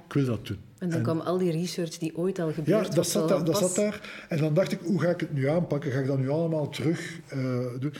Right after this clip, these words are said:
Speaker 1: Ik heb gewoon, eh, eh, naar de website geweest van het Staatsblad.
Speaker 2: Mhm.
Speaker 1: En daar staan de rapporten van de twee bendecommissies. Ik heb dat gepakt. Ik heb gewoon dat gelezen. En ik nodig iedereen, dat kost niets,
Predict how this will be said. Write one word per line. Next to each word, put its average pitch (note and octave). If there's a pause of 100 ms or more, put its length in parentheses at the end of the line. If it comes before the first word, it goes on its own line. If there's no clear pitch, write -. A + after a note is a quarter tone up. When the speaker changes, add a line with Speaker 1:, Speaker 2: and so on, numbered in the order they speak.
(300)
Speaker 1:
Ik A2
heb D3
gewoon, F3+ (340)
eh, C3+
eh, C3 (1000)
naar C3+
de A2
website C#3
geweest D3+
van A#2+ (340)
het -
Staatsblad. A#2+ (120)
Speaker 2:
Mhm. D#3
Speaker 1:
En B2
daar A#2+
staan F3
de D3+
rapporten C#3+
van D#3
de C3+
twee C#3+
bendecommissies. B2 (320)
Ik -
heb A#2
dat B2
gepakt. - (480)
Ik -
heb D3
gewoon F#3
dat E3+
gelezen. A#2 (260)
En B2
ik A2+
nodig A#2+
iedereen, C3
dat G#2+
kost -
niets, -